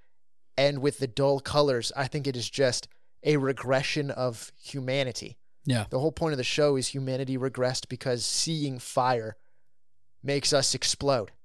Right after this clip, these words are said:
Speaker 2: Yeah.
Speaker 1: Makes people explode. They don't have the medicine that they used to because technology is completely different.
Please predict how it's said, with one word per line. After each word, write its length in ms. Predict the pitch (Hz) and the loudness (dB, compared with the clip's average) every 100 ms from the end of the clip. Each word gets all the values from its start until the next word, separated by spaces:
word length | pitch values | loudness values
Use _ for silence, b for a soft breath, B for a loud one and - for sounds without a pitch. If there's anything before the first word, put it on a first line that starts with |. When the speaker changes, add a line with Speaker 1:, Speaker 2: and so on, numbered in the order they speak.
| - | -8
Speaker 2:
Yeah. 360 | 120 139 151 - - - | 2 4 4 0 -12 -6
Speaker 1:
Makes 300 | 139 - - - | -4 -2 -6 -8
people 360 | - 143 135 | -6 -4 -4
explode. 520 | 123 - - 131 117 - b b - | -4 -6 -4 0 0 -2 b b -6
They 100 | 127 | 2
don't 280 | 156 156 151 | 4 4 4
have 240 | 139 117 | 0 0
the 200 | 120 101 - - | -4 -6 -10 -12
medicine 400 | 127 139 151 151 | -2 2 2 2
that 120 | 151 139 | -2 -2
they 80 | |
used 340 | 147 139 151 - | -4 -2 -4 -2
to 140 | 151 | -2
because 280 | 135 123 123 | -2 -4 -6
technology 720 | - 113 127 127 135 120 131 | -6 -8 -4 0 0 -2 -2
is 120 | 127 - | -4 -4
completely 520 | 135 - - 139 127 | -8 -6 -4 -4 -4
different. 420 | 117 135 147 | -6 -4 -6